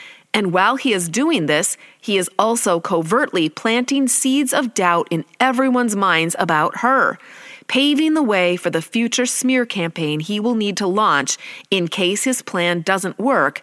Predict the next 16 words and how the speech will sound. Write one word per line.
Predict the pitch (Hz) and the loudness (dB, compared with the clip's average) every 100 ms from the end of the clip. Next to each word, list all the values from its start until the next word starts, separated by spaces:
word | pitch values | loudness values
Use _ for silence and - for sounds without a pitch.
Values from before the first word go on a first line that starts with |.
| - - - | -20 -8 -4
and | 196 | 0
she | - 240 | 0 0
leaves | 190 151 - | 0 0 0
him | 185 175 | -2 -2
anyway. | 185 190 175 131 - - _ _ _ _ _ _ - | -2 0 0 0 0 -6 _ _ _ _ _ _ -4
The | 208 | -2
important | 202 269 262 220 | 0 0 0 0
point | - 202 | -2 -4
to | - | -2
remember | 170 170 180 175 | -2 0 0 -2
here | 156 131 135 - - - - | -2 -2 -2 -4 -20 -10 -4
is | 180 | 0
that | 170 151 | 0 0
the | 160 165 | -2 -2
abuser | 160 185 240 254 262 262 | -2 -2 0 0 0 0
is | - 190 | -2 -4